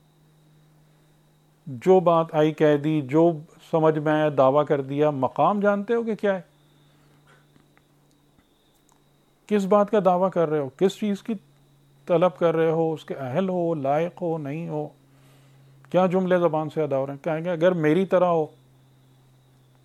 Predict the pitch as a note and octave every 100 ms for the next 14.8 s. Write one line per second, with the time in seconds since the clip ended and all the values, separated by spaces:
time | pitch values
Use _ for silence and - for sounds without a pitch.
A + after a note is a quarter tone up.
0 | _ _ _ _ - E3 D#3+ D3 E3+ F3
1 | E3+ D#3 D3 D3 F3+ E3 D#3 E3 E3 E3+
2 | F3 D3 C#3+ D3+ D#3+ D3+ D3+ D#3+ D#3+ D3
3 | C#3 D3+ D3 C#3+ - C#3+ A2 _ _ _
4 | _ _ _ _ _ _ - - D3 C#3
5 | C#3+ C#3 D3 F#3 F3+ D#3+ C3+ D3+ D3+ E3+
6 | D3 C#3+ F3 G3+ F#3 F3 - D3+ A#2+ -
7 | _ _ _ _ _ - _ _ _ _
8 | _ _ _ _ _ _ _ _ _ _
9 | _ _ _ _ _ - E3 G3+ G#3 A3
10 | A3 E3+ E3+ G3+ G3+ D3+ D3 - D3+ F3
11 | G3 G3 G3 G3 G3+ G3+ F#3+ _ - D3
12 | C#3 C#3+ - E3 D#3+ D3+ G#3 G3+ F#3 D3+
13 | D#3 D#3 E3+ F#3+ F#3 F#3+ D3+ D3 D#3+ F#3
14 | F#3 D#3+ D3+ F#3 G3+ F3+ D#3+